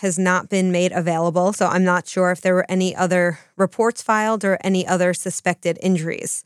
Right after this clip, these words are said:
One source also said that Christina's nephew, who had attended the same daycare, also had unexplained injuries at some point.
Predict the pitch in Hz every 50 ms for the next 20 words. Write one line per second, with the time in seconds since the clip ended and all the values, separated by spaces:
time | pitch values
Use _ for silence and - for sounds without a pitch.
0 | _ _ _ _ - 220 233 247 226 - 277 277 262 - - 220 233 233 - 226
1 | 208 - - 196 180 185 185 - - 196 - - 214 214 208 185 - 196 196 208
2 | 247 - - 175 180 175 175 185 190 180 175 180 180 - 208 196 190 190 165 190
3 | - - - 202 214 240 240 196 180 175 170 - - 170 165 165 165 - - -
4 | 202 208 - - 233 240 240 214 - - 196 196 190 185 - - - 190 185 190
5 | 185 175 - 190 185 170 170 175 175 180 156 - - 170 170 - - - 175 165
6 | 160 - - 175 165 - -